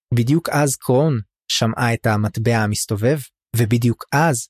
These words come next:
רליק מקבל את הרעיון הגאוני שלו. אז שוב, אופון, עוד פעם, משתרבבים פה לפ-, גם לפרק הזה עם, אה, משיכה בחוטים, וגורמים לכך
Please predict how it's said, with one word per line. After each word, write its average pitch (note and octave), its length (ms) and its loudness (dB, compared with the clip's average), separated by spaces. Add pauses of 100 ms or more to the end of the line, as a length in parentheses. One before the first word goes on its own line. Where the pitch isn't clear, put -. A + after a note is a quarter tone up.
רליק B2+ 380 0
מקבל A#2 360 0
את A2+ 120 0
הרעיון G#2+ 420 0
הגאוני A2 420 0
שלו. G2+ 260 -2 (520)
אז G#2 160 0
שוב, C#3 340 0
אופון, B2 480 0 (540)
עוד D3 180 2
פעם, G#2 300 0
משתרבבים A2 680 0
פה B2+ 140 0
לפ-, - 300 -2
גם C#3+ 200 2
לפרק B2+ 400 -2
הזה A#2+ 380 2
עם, A2 240 0
אה, G#2 160 0
משיכה G#2 420 -2
בחוטים, D#3 540 0 (360)
וגורמים A2+ 500 2
לכך F3 400 -2